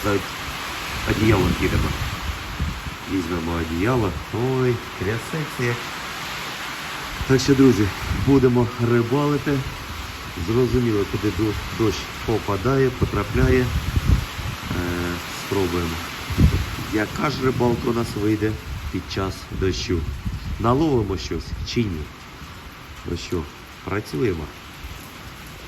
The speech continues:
Не знаю що, але щось є. Карп. Карп,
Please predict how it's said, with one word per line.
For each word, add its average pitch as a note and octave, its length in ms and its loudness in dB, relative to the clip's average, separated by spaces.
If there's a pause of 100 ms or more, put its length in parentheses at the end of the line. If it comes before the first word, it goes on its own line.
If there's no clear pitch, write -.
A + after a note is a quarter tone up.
(720)
Не G#2+ 100 -6
знаю G#2+ 300 -2
що, A#2 320 -2 (720)
але G#2 420 0 (200)
щось - 380 -4
є. G2 220 -2 (600)
Карп. A2 220 2 (1300)
Карп, B2 260 2